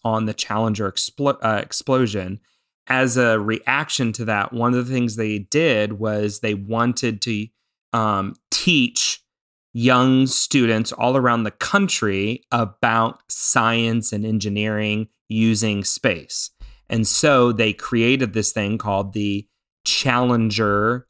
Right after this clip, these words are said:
um, what, what's a Challenger Center for Space Science Education. And so towns could apply for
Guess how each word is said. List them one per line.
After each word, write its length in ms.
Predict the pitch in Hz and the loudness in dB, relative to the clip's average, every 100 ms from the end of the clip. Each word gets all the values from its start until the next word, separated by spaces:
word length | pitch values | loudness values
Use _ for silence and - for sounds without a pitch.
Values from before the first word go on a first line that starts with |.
| - | -6
um, 480 | 117 104 98 95 - _ - - _ | -2 0 -2 -4 -10 _ -18 -18 _
what, 260 | 123 120 - | -14 -12 -8
what's 320 | 123 110 - | -8 -8 -8
a 200 | - - - _ | -8 -10 -16 _
Challenger 440 | - 143 156 147 147 | -2 2 2 2 0
Center 360 | - 127 127 | 0 0 -2
for 160 | - 117 | -4 -4
Space 480 | - - 127 127 - | -2 -2 -2 -2 -4
Science 540 | - 120 113 113 107 - | -4 -4 -4 -6 -8 -8
Education. 840 | 110 101 - 104 98 - 104 131 _ _ _ - | -8 -10 -8 -6 -6 -6 -8 -10 _ _ _ 0
And 160 | 120 | 2
so 160 | - 117 | 2 0
towns 760 | - - 156 147 151 156 147 | 0 -2 2 4 4 2 0
could 220 | - 131 | -2 -2
apply 500 | 107 - - 117 127 143 | -2 -6 0 2 2 0
for 720 | - 127 113 113 117 117 | 0 0 4 4 4 2